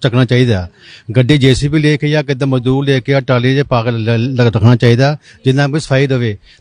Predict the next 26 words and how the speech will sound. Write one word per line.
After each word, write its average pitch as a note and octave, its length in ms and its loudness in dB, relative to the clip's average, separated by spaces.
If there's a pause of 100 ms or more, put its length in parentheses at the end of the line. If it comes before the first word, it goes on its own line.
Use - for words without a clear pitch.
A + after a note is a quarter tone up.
ਤੇ C#3+ 120 2
ਇੱਥੇ D#3+ 420 0 (280)
ਸਮੈਲ B2+ 380 0
ਬੜੀ D#3 220 0
ਆਉਂਦੀ D3+ 320 2
ਹੈ D#3 60 2
ਇੱਕ C#3+ 100 -4
ਤਾਂ, C#3 220 0 (400)
ਦੂਜੀ C#3+ 320 0
ਗੱਲ D3+ 160 0
ਆ D#3 40 0
ਗੰਦਗੀ C#3 320 -2
ਗੇਰਨਾ C#3+ 280 0
ਕਾਫੀ C#3+ 280 0
ਮਤਲਬ C#3+ 220 2
ਕਿ D3 100 -2
ਮਾਹੌਲ C3 300 0
ਜਿਹਾ C3 100 -2
ਖਰਾਬ। B2+ 260 0
ਪਾਣੀ C#3+ 340 0
ਮਤਲਬ D3+ 200 2
ਕਿ D#3+ 160 -2 (240)
ਜਿਸ C#3 200 -10
ਟਾਈਮ D3+ 160 -4
ਬਰਸਾਤਾਂ B2 480 -4
ਆਉਂਦੀਆਂ B2+ 460 -2